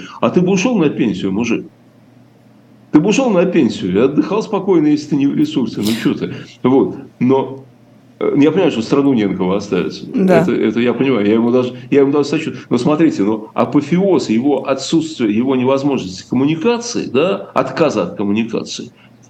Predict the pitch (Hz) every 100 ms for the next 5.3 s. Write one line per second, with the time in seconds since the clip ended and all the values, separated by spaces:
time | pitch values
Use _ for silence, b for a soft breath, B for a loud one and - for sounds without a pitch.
0 | b b _ - 131 147 175 165 139 120
1 | 117 143 - 131 123 131 131 139 135 139
2 | 127 127 120 135 131 - - - _ _
3 | _ - - _ - - _ _ 117 123
4 | 143 156 180 160 - 151 139 135 127 123
5 | - 92 B